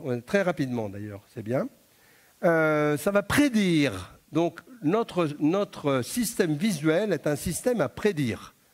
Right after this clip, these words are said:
pas un système à regarder. Parce que ce qui nous intéresse, c'est de prédire quand le, le lion va nous arriver sur la gueule. Et puis, on, nous, maintenant, on fait autre chose avec, mais on n'a pas évolué le système visuel pour autant.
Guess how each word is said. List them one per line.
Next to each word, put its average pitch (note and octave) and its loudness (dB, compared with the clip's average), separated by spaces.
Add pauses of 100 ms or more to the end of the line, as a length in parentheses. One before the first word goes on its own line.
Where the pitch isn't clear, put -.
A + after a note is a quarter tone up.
(340)
pas A3 2
un D#3+ 2
système D#3 -4
à B2+ 0
regarder. F2+ -6 (720)
Parce C#3 -6
que D#3 0
ce - -8
qui A3 0
nous E3 0
intéresse, F3 0
c'est - -4
de B2+ 0
prédire F3 -2
quand G3 0
le, B2+ 0
le C3 0
lion D#3 0
va C3+ 0
nous A#2+ -2
arriver B2 0
sur G#2 -10
la G2+ -6
gueule. F#3+ -2 (460)
Et B2+ -2
puis, E3+ -2
on, D3 2
nous, C#3+ 2
maintenant, D#3 0
on C#3 0
fait - -8
autre B2 -4
chose C#3+ -2
avec, D#3+ -2
mais C3 0
on B2 0
n'a A#2 -2
pas E3 -4
évolué B2+ 0
le C#3 -2
système C3+ -8
visuel C3+ -4
pour D3 -8
autant. A2+ -8